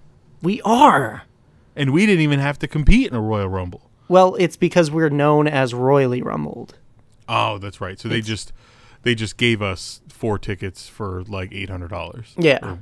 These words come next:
Speaker 2: however,
Speaker 1: it's fine.
Speaker 2: whatever that worked out
Speaker 1: It's
Speaker 2: to.
Speaker 1: fine.
Speaker 2: <laughs>
Speaker 1: This is fine. Everything's
Speaker 2: They didn't
Speaker 1: fine.
Speaker 2: give us anything. I, I should reiterate, they did not give us anything. We are gonna be in the nosebleeds, uh, but we're gonna be there.
Speaker 1: However, if someone would like to gift us,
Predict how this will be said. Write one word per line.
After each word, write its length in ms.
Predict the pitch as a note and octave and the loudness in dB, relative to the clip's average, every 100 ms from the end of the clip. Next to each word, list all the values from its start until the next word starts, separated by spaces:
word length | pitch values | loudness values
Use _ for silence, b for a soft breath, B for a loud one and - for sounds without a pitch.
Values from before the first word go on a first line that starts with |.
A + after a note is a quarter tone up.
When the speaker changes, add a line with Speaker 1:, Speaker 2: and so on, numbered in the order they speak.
| - | -12
Speaker 2:
however, 100 | D#3 A2+ | -8 -6
Speaker 1:
it's 100 | - | -6
fine. 140 | D#3+ | -4
Speaker 2:
whatever 220 | G2+ F#2+ | -4 -4
that 120 | F#2 | -8
worked 220 | F2 F2+ F2 | -10 -14 -12
out 120 | F2 | -6
Speaker 1:
It's 160 | D3 | -6
Speaker 2:
to. 60 | - | -6
Speaker 1:
fine. 340 | - - E3 - | -12 -12 -14 -16
Speaker 2:
<laughs> 60 | _ _ _ _ - | _ _ _ _ -6
Speaker 1:
This 280 | A#2+ A#2 - | -2 0 4
is 120 | D3 | 2
fine. 400 | - B2+ B2+ C3 - | 2 0 0 -4 2
Everything's 400 | F#3 G#3 A3+ A#3+ | 2 4 4 6
Speaker 2:
They 100 | F3 | 8
didn't 140 | F3 C3+ | 8 6
Speaker 1:
fine. 40 | |
Speaker 2:
give 100 | - | 4
us 140 | E3+ - | 2 0
anything. 480 | A#2+ G#2 F#2 E2+ G#2 | -4 -4 -8 -12 -6
I, 240 | G#2 A2+ | -4 -2
I 120 | A2+ | -4
should 180 | G#2+ A2 | -6 -4
reiterate, 420 | A2+ G#2+ G#2 G2 | -4 -2 -2 -4
they 120 | G#2 G2+ | -4 -6
did 100 | F#2+ | -4
not 160 | G#2 | -6
give 160 | F2+ G2 | -4 -6
us 140 | F#2 | -4
anything. 460 | A2+ G#2+ A2 G2+ F#2+ b b b b | -2 -2 -2 -6 -8 b b b b
We 160 | A2 G#2 | -4 -2
are 140 | F#2+ | -2
gonna 240 | G2+ G2 | -4 -4
be 260 | G2 G2+ G2 | -4 -4 -6
in 260 | - A2 G2 | -6 -6 -4
the 60 | |
nosebleeds, 760 | F#2 A2 A#2 - A2+ G#2 F#2+ - - _ _ _ - | -2 2 0 0 -2 -2 -6 -20 -20 _ _ _ -14
uh, 200 | F#2+ F#2+ | -10 -8
but 140 | G#2+ | -6
we're 80 | A2+ | -4
gonna 160 | A2+ G#2 | -4 0
be 160 | D3 | 2
there. 260 | C#3+ F#2+ D#2+ | 2 0 0
Speaker 1:
However, 340 | F3+ G#3+ A3 G3 | 4 4 6 2
if 100 | - | 4
someone 340 | A3 G3+ F#3 | 6 6 8
would 200 | D#3 E3+ | 8 8
like 340 | E3+ D#3 F3 - | 6 4 4 -2
to 240 | - F3 | -2 0
gift 400 | D3+ E3 F3 - - | 2 2 2 -4 4
us, 440 | F#3 G#3 - - | 4 4 0 -8